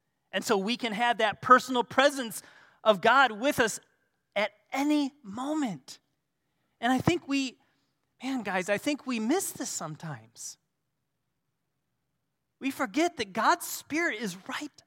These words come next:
there if you've given your life to Jesus. And all we have to do is, is turn to him and say, "Spirit of God,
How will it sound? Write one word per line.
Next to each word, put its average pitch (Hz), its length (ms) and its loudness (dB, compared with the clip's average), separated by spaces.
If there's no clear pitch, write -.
there 196 680 0
if 208 140 -14
you've 254 180 -2
given 269 220 -2
your 247 80 -2
life 233 220 2
to 220 80 -18
Jesus. 220 760 -6
And 190 80 2
all 269 140 8
we 339 80 4
have 262 120 -2
to 214 100 -12
do 277 300 -2
is, 180 260 0
is 220 160 -8
turn 330 300 4
to 311 60 0
him 180 300 -6
and 165 80 -16
say, 202 300 -6
"Spirit 262 440 -6
of 175 140 -12
God, 254 320 -2